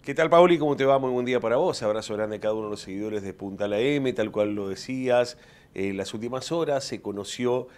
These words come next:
esta suerte de disminución que ha tenido, eh, de los reclamos por estafas bancarias.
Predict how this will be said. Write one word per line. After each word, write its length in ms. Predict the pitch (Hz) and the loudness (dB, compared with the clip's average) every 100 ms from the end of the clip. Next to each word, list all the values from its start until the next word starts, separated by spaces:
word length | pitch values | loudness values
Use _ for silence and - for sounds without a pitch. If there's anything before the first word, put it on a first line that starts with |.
| - _ | -20 _
esta 460 | - 87 101 95 90 | -14 -6 -2 0 -2
suerte 400 | - 202 170 101 | 0 0 0 -4
de 60 | |
disminución 680 | 98 90 92 92 - 120 110 | -8 -10 -10 -12 -6 -4 -4
que 100 | 95 | -6
ha 40 | 95 | -8
tenido, 540 | 95 98 101 117 127 - - _ | -8 -8 -4 -4 -4 -12 -20 _
eh, 280 | 90 98 95 90 90 | -6 -4 -4 -6 -12
de 80 | 90 | -12
los 120 | 90 | -10
reclamos 380 | 95 92 104 101 | -10 -6 -4 -4
por 140 | 90 92 | -6 -8
estafas 360 | - 92 92 | -8 -8 -8
bancarias. 760 | 90 90 120 120 110 107 98 | -10 -2 2 2 0 -4 -6